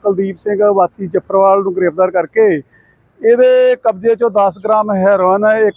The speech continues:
ਕੰਪਿਊਟਰ ਕੰਡਾ ਤੇ ਇੱਕ ਮੋਟਰਸਾਈਕਲ ਬਰਾਮਦ ਕੀਤਾ ਆ। ਇਹਦੇ ਖਿਲਾਫ ਮੁਕੱਦਮਾ ਰਜਿਸਟਰਡ ਕਰਕੇ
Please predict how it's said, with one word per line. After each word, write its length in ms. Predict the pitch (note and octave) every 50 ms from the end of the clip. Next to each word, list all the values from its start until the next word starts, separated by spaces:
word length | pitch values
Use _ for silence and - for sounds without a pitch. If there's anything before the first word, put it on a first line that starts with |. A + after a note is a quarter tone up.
| _ -
ਕੰਪਿਊਟਰ 440 | G#3+ F#3+ E3+ G3 G3 G3 - - F3+
ਕੰਡਾ 340 | - G#3+ G3+ F#3+ G3+ G3+ G3+
ਤੇ 120 | G#3+ G#3
ਇੱਕ 140 | G3+ - - G3
ਮੋਟਰਸਾਈਕਲ 500 | F#3+ F#3+ F#3 - E3+ - G3 F3 G3 F#3+
ਬਰਾਮਦ 340 | E3+ F3+ F3+ F3 F3 D#3+
ਕੀਤਾ 400 | D#3+ D#3 D#3 B2+ - C#3+ C#3 C3+
ਆ। 40 | B2+ - _ _ _ _ _ _ _ - -
ਇਹਦੇ 160 | G3+ A3+ A#3+
ਖਿਲਾਫ 240 | G3+ A3+ A#3 A3+ A#3
ਮੁਕੱਦਮਾ 420 | A3 A3 A3+ G#3 G3 G3+ G#3 G#3+
ਰਜਿਸਟਰਡ 460 | G#3+ G3+ F#3+ G3 E3+ _ - G#3+ G3+
ਕਰਕੇ 600 | G3+ - F#3+ F3+ F3 _ - A3 A#3 A3+ G3 F3